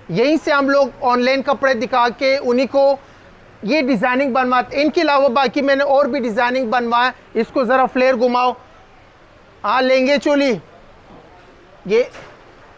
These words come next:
एक ये लहंगा चोली बनवाए tail frock में, अ, बल्कि लहंगा चोली बनवाए ये, अ, टेल में बनवाए फर्शी हिसाब से, है ना। तो ये माशाल्लाह काफ़ी अच्छे यूनिक सा चीज़ है ये।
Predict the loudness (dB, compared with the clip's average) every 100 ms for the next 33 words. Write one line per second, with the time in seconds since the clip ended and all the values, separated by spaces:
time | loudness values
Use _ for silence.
0 | -20 -20 -20 -20 -20 -20 -20 -20 -20 -20
1 | -20 -20 -20 -20 -20 -18 -2 0 0 0
2 | 2 2 2 0 0 0 2 2 0 0
3 | 0 0 0 0 0 0 0 0 -2 -4
4 | -4 -8 -20 -20 -20 -20 -20 -20 -20 -20
5 | -20 -12 -2 0 0 0 0 0 0 2
6 | 2 0 2 2 2 2 0 2 2 2
7 | 2 0 2 0 0 0 2 2 0 0
8 | 0 0 0 -2 0 -2 -2 0 0 0
9 | -2 0 0 -2 -4 -2 -2 -2 -4 -4
10 | -2 -4 -2 -4 -6 -12 -20 -20 -6 -4
11 | -2 -2 0 2 0 -2 -4 -2 -2 0
12 | 0 0 -2 -4